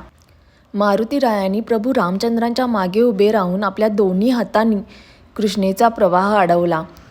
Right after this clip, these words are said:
व कृष्णेला दोन्ही बाजूंनी वाह असे सांगितले.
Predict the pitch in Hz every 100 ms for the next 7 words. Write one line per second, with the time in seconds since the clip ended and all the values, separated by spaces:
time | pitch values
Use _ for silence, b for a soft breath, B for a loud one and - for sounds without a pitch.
0 | B B - - 220 226 208 185 202 196
1 | 226 254 208 190 214 220 208 226 233 247
2 | 208 202 190 - 214 208 233 226 185 180
3 | - 175